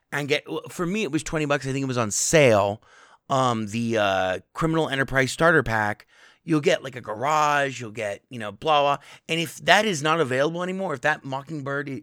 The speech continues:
is no longer singing for you, like, if, if you can't get it at twenty bucks, I would still say that it's worth, like, the two twenty dollar investments, so forty bucks investments to get, you know, like,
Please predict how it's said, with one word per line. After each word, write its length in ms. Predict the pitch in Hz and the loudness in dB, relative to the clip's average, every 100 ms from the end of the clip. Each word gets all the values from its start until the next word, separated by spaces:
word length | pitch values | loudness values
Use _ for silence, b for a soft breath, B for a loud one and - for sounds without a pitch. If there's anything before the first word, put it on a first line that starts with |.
| - | -12
is 220 | 131 110 | -14 -10
no 180 | 127 135 | -4 -2
longer 260 | 143 131 117 | 0 0 -2
singing 360 | - 135 147 | -2 -4 -4
for 220 | 151 170 160 | -4 -2 0
you, 220 | 165 180 b b b b b - | -2 -4 b b b b b -10
like, 160 | 127 | -8
if, 140 | 120 120 - | -8 -10 -12
if 160 | 117 | -12
you 80 | 117 | -10
can't 380 | 135 123 117 - _ | -4 -4 -4 -14 _
get 160 | 123 117 | -2 0
it 120 | 117 | -2
at 100 | 117 | -4
twenty 220 | 127 127 | -4 2
bucks, 360 | 123 143 - - b b b b b b b - | 2 2 -2 -16 b b b b b b b 0
I 120 | 202 | 2
would 120 | 214 | 2
still 200 | - 214 | 0 0
say 260 | - 190 185 | 2 4 6
that 220 | 147 135 - | 6 2 -2
it's 340 | 127 - - _ _ _ _ - | -4 -4 -8 _ _ _ _ -8
worth, 520 | 127 185 160 - - _ | 2 4 4 2 -10 _
like, 340 | 127 117 - | -4 -4 -4
the 80 | 127 | -4
two 360 | 127 - 180 165 | 0 2 2 0
twenty 440 | - - 131 147 | -2 -2 -2 0
dollar 400 | 135 139 135 131 | 4 4 6 4
investments, 400 | 123 123 117 110 | 4 2 0 -6
so 80 | 110 | -8
forty 400 | - - 160 175 | -8 -2 0 0
bucks 340 | 151 143 - - | 0 -2 -4 -12
investments 680 | 147 120 131 135 123 104 - | -8 0 0 0 -6 -8 -8
to 80 | |
get, 200 | 131 143 - 165 | -4 -6 -6 -8
you 120 | 139 | -4
know, 80 | 123 | -4
like, 160 | 120 | -4